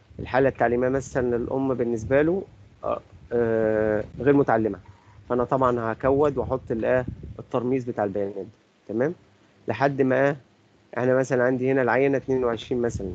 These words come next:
تمام؟ العينة بتاعتنا اتنين وعشرين. عندنا طبعًا في البيانات الحالة التعليمية للأم وللأب،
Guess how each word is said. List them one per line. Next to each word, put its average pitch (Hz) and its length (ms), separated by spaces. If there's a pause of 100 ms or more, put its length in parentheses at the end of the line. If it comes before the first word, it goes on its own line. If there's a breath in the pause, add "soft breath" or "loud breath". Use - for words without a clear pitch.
(680)
تمام؟ 120 260 (760)
العينة 113 280
بتاعتنا 143 500 (800)
اتنين 127 240
وعشرين. 107 460 (4000)
عندنا 120 340
طبعًا 127 280
في 120 80
البيانات 113 460
الحالة 117 240
التعليمية 117 360
للأم 120 340
وللأب، 107 440